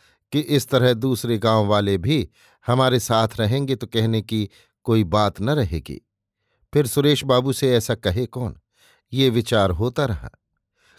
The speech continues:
कहा गया कि मुखिया कहे, पर मुखिया सुरेश बाबू के सरस मुख और अपनी मधुर कथा की कल्पना कर मुकर गए। कहा, "क्या हमारा ही जी भारू है?" तब तक किसी ने कहा, "मालिक हमारे गांव के राजा हैं,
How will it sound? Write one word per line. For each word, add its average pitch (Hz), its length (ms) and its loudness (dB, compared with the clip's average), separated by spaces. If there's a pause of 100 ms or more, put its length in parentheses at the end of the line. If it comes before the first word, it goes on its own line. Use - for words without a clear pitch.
(120)
कहा 135 240 4
गया 135 240 2
कि 127 120 -8
मुखिया 120 360 -2
कहे, 78 280 -8 (540)
पर 131 120 4
मुखिया 131 360 2
सुरेश 131 360 0
बाबू 120 280 2
के 117 140 -4
सरस 120 420 -2
मुख 120 280 -4
और 110 340 2 (380)
अपनी 120 380 0
मधुर 117 380 2
कथा 113 380 -2
की 110 120 -6
कल्पना 101 440 -2
कर 92 180 -6
मुकर 117 360 -4
गए। 107 180 -8 (920)
कहा, 120 300 2 (720)
"क्या 117 140 4
हमारा 113 420 4
ही 127 140 0
जी 143 200 -4
भारू 143 400 0
है?" - 80 -12 (1000)
तब 131 260 0
तक 135 160 0
किसी 123 240 -4
ने 139 120 0
कहा, 123 320 -4 (600)
"मालिक 131 420 2
हमारे 120 260 4
गांव 117 260 2
के 113 120 -4
राजा 113 280 2
हैं, 87 180 -10